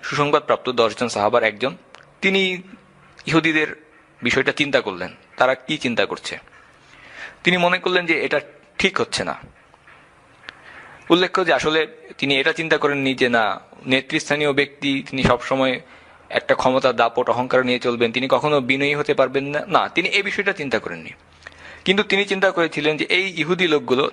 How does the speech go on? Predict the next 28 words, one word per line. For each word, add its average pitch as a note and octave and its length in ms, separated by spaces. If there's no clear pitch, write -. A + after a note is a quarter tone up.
এরা D3 160
বড় C3 240
হয়েছে D3 400
রোমান C#3+ 460
সংস্কৃতির C3+ 720
ছায়ায় A2 320
বেড়ে G2+ 260
ওঠে। F2+ 200
এরা D#3 200
সবসময় E3 600
যা B2+ 160
দেখে C#3 200
অভ্যস্ত C3+ 420
সেটা B2+ 260
হচ্ছে C3+ 280
রাজা, A#2+ 260
বাদশা, C3 400
নেতৃস্থানীয় C3+ 580
ব্যক্তি। C#3 380
এরা C3+ 200
সব F3+ 280
সময় E3 480
চারপাশে C3 480
প্রহরী C3+ 380
নিয়ে C#3 180
চলে, C#3 260
একটা C3+ 280
আলাদা D#3 520